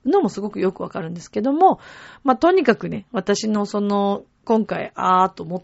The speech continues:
た話っていうのは、成長をそこで止めてしまうような新しいことをやることに対してものすごく疑問視をされるっていうことがね、やっぱちょっと抵抗がありましたね。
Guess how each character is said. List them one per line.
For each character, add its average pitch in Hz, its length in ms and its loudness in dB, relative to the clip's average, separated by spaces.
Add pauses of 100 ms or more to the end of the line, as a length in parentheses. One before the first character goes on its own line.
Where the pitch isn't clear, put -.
た 165 100 -10
話 185 420 -4
っ 247 40 -4
て - 180 -6
い 196 120 4
う 202 80 2
の 156 160 -6
は、 196 260 2 (960)
成 330 360 4
長 320 440 6
を 320 80 8
そ 320 160 2
こ 302 140 6
で 269 120 2
止 294 160 2
め 269 140 4
て 262 120 0
し 254 120 0
ま 247 120 4
う 240 60 8
よ 214 60 2
う - 20 0
な 170 140 -2
新 320 200 8
し 320 120 4
い 311 100 6
こ 226 140 2
と 196 140 4
を 185 60 6
や 180 120 2
る 175 160 0
こ 180 140 -2
と 190 120 0
に 170 120 -4
対 175 200 -2
し - 60 -10
て 175 100 -10
も 175 120 -2
の 214 120 2
す 302 120 -4
ご 311 160 4
く 196 300 2 (340)
疑 185 140 2
問 233 260 8
視 - 220 -2
を 151 80 -4
さ 170 160 -4
れ 170 120 0
る 165 220 -4
っ - 320 -20
て 180 120 -6
い 156 140 -4
う 160 360 -8
こ - 180 -10
と 170 420 -4 (640)
が - 140 -8
ね、 - 640 -10
や - 60 -18
っ - 40 -20
ぱ - 120 4
ち - 80 0
ょ 262 40 0
っ - 20 -4
と - 100 -2
抵 247 360 0
抗 247 280 2
が 214 300 2 (1120)
あ 214 100 2
り 208 140 4
ま 220 140 6
し - 80 -4
た - 120 0
ね。 180 760 0